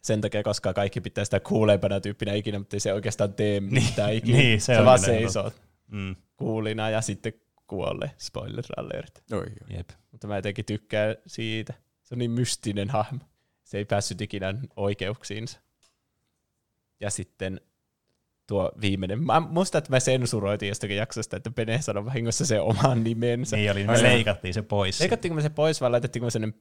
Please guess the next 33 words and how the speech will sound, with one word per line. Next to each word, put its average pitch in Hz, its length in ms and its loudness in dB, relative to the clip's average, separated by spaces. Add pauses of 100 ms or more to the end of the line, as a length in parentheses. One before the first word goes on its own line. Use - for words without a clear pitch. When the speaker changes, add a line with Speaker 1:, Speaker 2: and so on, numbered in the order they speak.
Speaker 1:
piip 113 400 -2
siihen 107 400 -6
päälle? 101 360 -2
Speaker 2:
Mun 110 100 -4
mielestä 135 240 -2
me 101 100 -4 (840)
leikattiin 92 760 -8
se, - 120 -14
mutta 113 420 -2
Speaker 1:
Mä 120 60 2
en 110 40 4
ole 110 40 6
ihan 113 120 6
Speaker 3:
Kuulostaa 107 240 4 (100)
Speaker 1:
varma. 139 120 6
Speaker 2:
mä 113 80 2
en 110 60 -2
Speaker 3:
hirveältä 101 320 0
Speaker 2:
ole - 20 -2
Speaker 3:
räikeältä 98 420 -4
kiroilulta. 104 680 -8 (1080)
<laughs> 165 680 -8
Speaker 1:
Niin. 110 400 -8 (1900)
No, 117 260 6
mit-, 107 300 -4
mitä 110 320 -2
te 107 140 0
vastaatte? - 600 -8
Speaker 3:
Penellä 90 300 0
ei 90 80 -4
varmaan 90 280 -4
ole 87 80 -8
nimeä. 90 420 -12